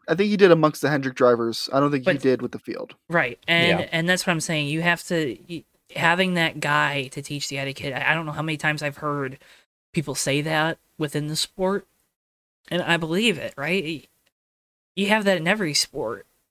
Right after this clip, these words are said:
Speaker 2: I mean, you have that in football, you have that in baseball, hockey, basketball, heck, you have it in pro wrestling.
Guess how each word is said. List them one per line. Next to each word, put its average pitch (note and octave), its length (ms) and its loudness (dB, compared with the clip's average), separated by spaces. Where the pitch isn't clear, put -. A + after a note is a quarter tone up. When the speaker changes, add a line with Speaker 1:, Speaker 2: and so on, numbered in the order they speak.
Speaker 2:
I F#3+ 100 0
mean, E3+ 240 -4
you D#3 120 -6
have D#3 120 2
that D3 140 0
in C#3+ 40 -8
football, D3+ 440 -2
you C#3 140 -2
have D3 160 -4
that D3 360 -2
in C#3+ 680 0
baseball, C#3+ 580 0
hockey, C#3 640 -2
basketball, D3 840 -2
heck, F#3+ 220 -2
you E3+ 100 -4
have F#3 140 4
it F#3+ 60 0
in D#3+ 100 -4
pro F#3 180 2
wrestling. C#3+ 560 0